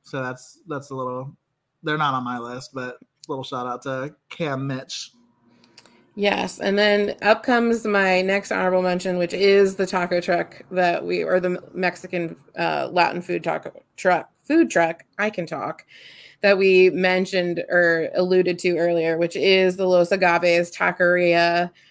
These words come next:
Speaker 2: where the birria tacos will change your life.
Speaker 1: It's so good.
Speaker 2: They are only served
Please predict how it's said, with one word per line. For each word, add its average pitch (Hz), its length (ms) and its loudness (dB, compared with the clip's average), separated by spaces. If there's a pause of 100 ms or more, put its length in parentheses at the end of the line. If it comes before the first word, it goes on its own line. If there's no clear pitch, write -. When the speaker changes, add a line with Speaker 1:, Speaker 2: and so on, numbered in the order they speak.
(340)
Speaker 2:
where 185 840 6 (1500)
the 214 140 4
birria 214 500 4
tacos 175 1040 -4 (1200)
will 214 480 8
change 180 400 0
your 170 120 -4
life. 120 680 -10 (120)
Speaker 1:
It's - 180 -16
so 104 180 -18
good. 98 360 -16 (380)
Speaker 2:
They 196 200 4
are 190 100 4
only 226 380 0
served 233 600 2